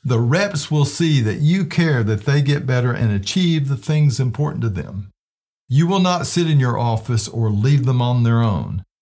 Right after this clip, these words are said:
You will not wait to see what the results end up being.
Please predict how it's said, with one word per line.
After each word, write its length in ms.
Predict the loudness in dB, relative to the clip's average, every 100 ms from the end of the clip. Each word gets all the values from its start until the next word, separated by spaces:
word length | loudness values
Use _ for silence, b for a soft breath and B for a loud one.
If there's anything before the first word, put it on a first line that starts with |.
| _ _ _
You 160 | -2 0
will 100 | 2
not 280 | 2 0 0
wait 260 | 0 0
to 80 | -2
see 320 | -2 -2 0
what 160 | 0 0
the 100 | 0
results 600 | 0 2 2 0 -4 -12 _ 2
end 320 | 4 4 2
up 340 | 0 -2 -2
being. 480 | 0 2 2 -2